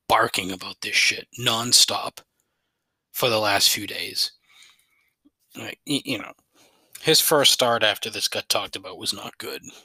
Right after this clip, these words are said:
Whereas you have a guy like, uh, DeGrom who's pitching, um, tonight, which is Wednesday, so we'll see how that goes. But the, y-, I don't have a,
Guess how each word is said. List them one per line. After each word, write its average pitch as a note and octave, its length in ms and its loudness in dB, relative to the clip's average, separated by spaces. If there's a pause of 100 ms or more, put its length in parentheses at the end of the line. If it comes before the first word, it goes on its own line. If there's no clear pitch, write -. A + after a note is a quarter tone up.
(1040)
Whereas A2 340 0
you B2 120 -2
have A2+ 160 0
a A2 60 -8
guy G#2+ 200 2
like, G#2+ 340 0 (600)
uh, G#2 280 -4
DeGrom G2 540 0
who's G2+ 200 -4
pitching, G#2 520 -2 (120)
um, G2 500 -10 (720)
tonight, G2 360 0
which - 160 -2
is A2 120 -4
Wednesday, G#2 500 -4
so - 180 -2
we'll A2+ 120 -8
see A#2+ 180 2
how A#2 200 -4
that G#2 280 -8
goes. G2+ 520 -4 (840)
But D3 240 2
the, E3 160 -12
y-, E3 220 -6 (680)
I G#3+ 140 4
don't D#4+ 220 4
have A#3 160 4
a, F#3 100 4